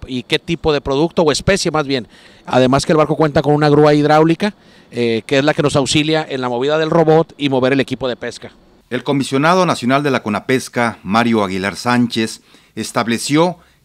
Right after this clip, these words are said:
Speaker 2: que para la Comisión Nacional de Acuacultura y Pesca, es invaluable la oportunidad de disponer de un buque de investigación pesquera,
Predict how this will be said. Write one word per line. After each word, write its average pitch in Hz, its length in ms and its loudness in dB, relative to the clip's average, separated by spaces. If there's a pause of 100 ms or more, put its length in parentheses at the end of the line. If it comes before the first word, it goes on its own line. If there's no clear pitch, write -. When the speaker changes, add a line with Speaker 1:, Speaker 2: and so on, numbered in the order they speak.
(100)
Speaker 2:
que 139 120 0
para 135 220 0
la 127 100 -2
Comisión 131 420 -2
Nacional 151 380 -4
de 165 80 -4
Acuacultura 113 540 -4
y 120 40 -2
Pesca, 127 540 -2 (360)
es 80 180 -10
invaluable 120 640 2
la 123 120 2
oportunidad 104 720 -2
de 139 120 -2
disponer 123 500 -4
de 127 80 -2
un 131 160 -2
buque 131 260 -4
de 110 100 -2
investigación 98 720 -4
pesquera, 143 600 -2